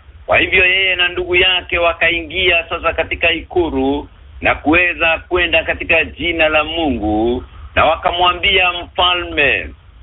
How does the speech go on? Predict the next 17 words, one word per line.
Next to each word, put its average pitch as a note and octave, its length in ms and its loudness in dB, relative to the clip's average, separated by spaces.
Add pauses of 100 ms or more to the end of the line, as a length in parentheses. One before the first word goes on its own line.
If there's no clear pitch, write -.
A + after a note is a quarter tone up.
(260)
ya A#2+ 120 2
kwamba F#3+ 680 -2 (840)
Mungu F#3+ 880 0
wa, F3 260 2
wa E3 160 -2
Israeli D#3 760 -2
anasema C3+ 800 -2 (340)
ya F#2+ 160 2
kwamba E3 440 2
uache E3 520 0
watu D#3 540 0
wangu D#3 580 2 (260)
ili E3 420 0
waweze D#3 720 0
kwenda A#2+ 760 0 (680)
wakanitolee C#3+ 1500 2
kafara B2 1120 0